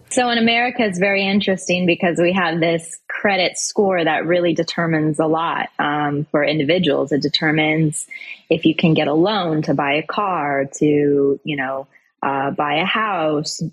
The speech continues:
to get a personal loan or a business loan. So they look at your credit score as how trustworthy of a borrower you are. So basically,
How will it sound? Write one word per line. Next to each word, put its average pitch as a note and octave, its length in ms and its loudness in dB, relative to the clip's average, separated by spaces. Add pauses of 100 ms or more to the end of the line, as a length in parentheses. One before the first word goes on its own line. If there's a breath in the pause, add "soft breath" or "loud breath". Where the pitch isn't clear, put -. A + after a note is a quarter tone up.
to D3+ 140 2
get D3 200 0
a - 40 -4
personal G3 520 0
loan D3 240 -2
or D3 100 0
a D#3 60 0
business G3 440 0
loan. D3+ 280 0
So D#3 160 2
they D#3 160 2
look F3 260 2
at F#3 160 0
your D3 140 0
credit F#3 480 -2
score D3 680 0
as D3+ 560 -2 (720 soft breath)
how G3+ 280 -2
trustworthy E3+ 1040 0
of D3 140 -2
a D#3 80 0
borrower D#3+ 640 0
you A3+ 240 2
are. A#3 320 -2
So G#3+ 200 0
basically, G3+ 920 0